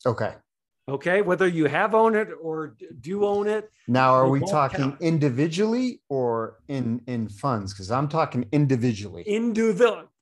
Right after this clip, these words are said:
Speaker 2: Come on. What do
Speaker 1: All
Speaker 2: you
Speaker 1: right.
Speaker 2: think? Funds
Speaker 1: Okay.
Speaker 2: wise, we all own all thirty of the Dow companies in funds.
Speaker 1: All right.
Speaker 2: We're talking individual. <laughs> You think Mister, Mister Kathy Wood over here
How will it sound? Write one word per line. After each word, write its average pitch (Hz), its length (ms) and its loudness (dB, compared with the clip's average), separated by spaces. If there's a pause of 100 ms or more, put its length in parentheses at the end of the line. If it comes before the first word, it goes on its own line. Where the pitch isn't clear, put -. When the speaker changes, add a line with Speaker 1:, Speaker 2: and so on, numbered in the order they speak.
(100)
Speaker 2:
Come 220 180 -8
on. 147 120 -16 (260)
What 117 140 2
do 123 60 4
Speaker 1:
All 110 40 4
Speaker 2:
you 101 60 0
Speaker 1:
right. 95 140 -6
Speaker 2:
think? - 100 -20 (180)
Funds 254 320 4
Speaker 1:
Okay. 269 100 -2
Speaker 2:
wise, 294 460 0 (240)
we 226 140 -2
all 240 260 -2
own 156 140 -6
all 139 160 -4
thirty 143 380 -8
of 127 40 -8
the 127 80 -6
Dow 131 260 -4
companies 131 520 -12
in 110 80 -18
funds. 151 240 -4
Speaker 1:
All 127 180 6
right. 87 240 -6 (160)
Speaker 2:
We're 214 180 4
talking 220 460 2
individual. 147 720 0 (220)
<laughs> - 160 -4
You 330 260 8
think 277 460 2 (200)
Mister, 240 640 0 (480)
Mister 214 400 -4
Kathy 226 540 -2
Wood 214 560 4 (680)
over 220 400 2
here 240 400 -2